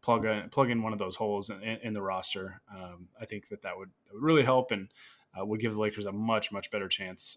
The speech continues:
um, when the playoffs roll around. So, um, any other trade ideas from you guys before we, uh,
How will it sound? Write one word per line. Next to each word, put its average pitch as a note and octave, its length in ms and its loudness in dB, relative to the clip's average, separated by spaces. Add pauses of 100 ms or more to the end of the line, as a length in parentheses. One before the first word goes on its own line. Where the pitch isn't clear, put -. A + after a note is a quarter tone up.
(120)
um, F#2 140 -10
when F#2 60 -14
the F2+ 80 -14
playoffs F#2+ 400 -8
roll G2+ 140 -12
around. F#2 320 -16
So, - 260 -8 (880)
um, G#2 380 2
any F3+ 200 10
other E3+ 160 8
trade D#3+ 240 6
ideas C#3+ 300 8
from C3+ 160 2
you B2+ 80 4
guys B2+ 240 6
before A#2+ 340 -2
we, A#2 320 4
uh, A2 260 4